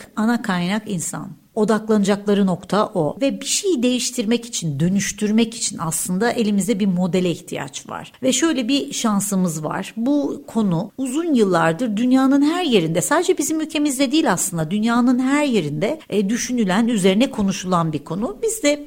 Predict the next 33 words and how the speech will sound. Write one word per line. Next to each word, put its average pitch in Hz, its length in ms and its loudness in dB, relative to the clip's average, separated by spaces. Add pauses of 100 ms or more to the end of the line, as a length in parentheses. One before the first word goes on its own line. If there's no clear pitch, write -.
(100)
biliyorsunuz 214 460 2
zaman 214 260 4
zaman 196 320 2
yayınlarda 190 520 2
hep 190 200 -2
konuşuyoruz. 190 640 -2
Hep - 220 0
bunun 311 220 2
üzerine 233 340 4
çalışıyoruz 156 720 -2
uzun 220 300 2
yıllardır. 151 760 0
Tabii 359 320 0
büyük 339 220 -2
firmalar, 226 600 2
işte - 220 -4
ilk 262 200 -8
beş 254 200 0
yüzdeki 190 340 -2
firmalarla 170 520 -2
hep 233 180 0
sürekli - 680 -4
temas 196 400 0
halindeyiz 160 540 0
uzun 175 180 -2
yıllardır. 147 720 -6
Şimdi 370 280 -8
baktığımızda 339 880 0 (120)
bunu 320 220 -4
modelle 254 680 6
diyerek 277 340 4
ilerlemek 165 600 0
önemli. 151 480 -4